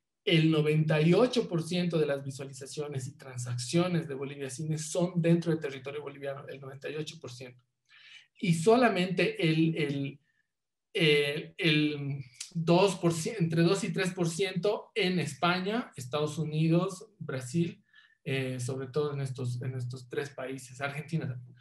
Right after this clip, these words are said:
Después es muy, muy poco, pero estos son los lugares donde más nos ven, entre comillas, ¿no? Estos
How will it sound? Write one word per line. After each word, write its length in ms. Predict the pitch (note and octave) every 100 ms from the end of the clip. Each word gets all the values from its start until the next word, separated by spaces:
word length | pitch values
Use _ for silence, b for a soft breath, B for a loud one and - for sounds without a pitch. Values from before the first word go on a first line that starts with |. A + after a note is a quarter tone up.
| B B B -
Después 520 | F3 G3 - A#3 A#3
es 100 | E3+
muy, 320 | E3 D#3+ D#3
muy 260 | D#3+ C#3+ C#3
poco, 300 | D3 E3 -
pero 160 | G3
estos 240 | F#3 F3+ F3+
son 140 | G3
los 80 | E3+
lugares 300 | E3+ E3 E3
donde 180 | E3 D#3
más 300 | D#3+ D#3+ E3+
nos 400 | E3 D#3+ D#3+ -
ven, 240 | E3+ E3
entre 280 | - D#3 D3
comillas, 460 | - D3+ D3+ C3 C3
¿no? 160 | D3+ G#3+
Estos 440 | - C#3+ - -